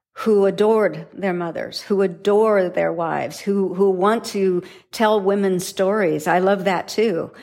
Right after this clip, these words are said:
I don't think it's strictly you have to just be with women to tell women's stories. Um, I think, I, I think the whole, us all working together.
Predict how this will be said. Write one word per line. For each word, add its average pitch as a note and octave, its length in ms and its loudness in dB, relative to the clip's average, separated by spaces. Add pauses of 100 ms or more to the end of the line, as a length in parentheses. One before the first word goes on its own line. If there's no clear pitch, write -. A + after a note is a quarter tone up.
(260)
I F3+ 100 2
don't G3+ 220 2
think G#3 180 2
it's F#3+ 120 -6
strictly G3 440 0
you F3+ 220 2
have F3+ 200 2
to F3 380 -6
just F#3+ 340 0
be F#3+ 140 2
with F3 240 0
women F3 460 2
to F3 160 -4
tell F3 260 0
women's E3 400 -2
stories. E3+ 560 0 (360)
Um, F3 440 0
I F3 140 0
think, - 440 -2 (140)
I, E3+ 180 -6 (140)
I E3+ 140 -2
think G3+ 320 -2
the F3+ 80 2
whole, F#3 600 2 (720)
us F3 220 2
all F#3 400 4
working F#3+ 480 0
together. E3+ 760 0